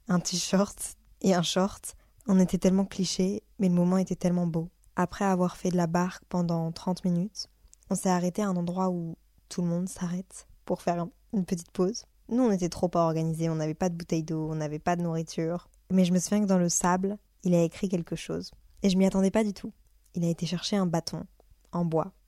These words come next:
Et il a écrit lettre par lettre, cuddles, point d'interrogation. Ce qui veut dire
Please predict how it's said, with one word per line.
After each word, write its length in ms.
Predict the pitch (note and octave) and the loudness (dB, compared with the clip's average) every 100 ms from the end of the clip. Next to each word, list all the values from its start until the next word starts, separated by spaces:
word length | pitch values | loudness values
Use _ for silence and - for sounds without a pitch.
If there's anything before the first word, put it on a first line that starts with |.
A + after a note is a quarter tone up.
| _ | _
Et 80 | F#3 | 4
il 160 | F3+ E3 | 4 4
a 80 | |
écrit 540 | E3 E3 - F#3+ G3 - _ - | 2 -2 -2 0 0 -4 _ -2
lettre 320 | F#3 F#3+ - | 0 0 -2
par 220 | - F3 | -4 -2
lettre, 400 | D#3+ F3 - - _ | -2 -4 -8 -20 _
cuddles, 800 | - F#3+ F3 F3 F3+ A#3 - - _ _ _ | -4 0 2 0 -2 -4 -8 -8 _ _ _
point 140 | - F#3 | -6 -4
d'interrogation. 600 | F3 F3+ F3+ F3 - - - _ - | -4 -4 -4 -4 -6 -10 -18 _ -16
Ce 100 | - | -6
qui 140 | F3+ | -2
veut 120 | E3+ | -2
dire 520 | E3 E3 E3+ F3+ - | -2 -2 -2 -4 -10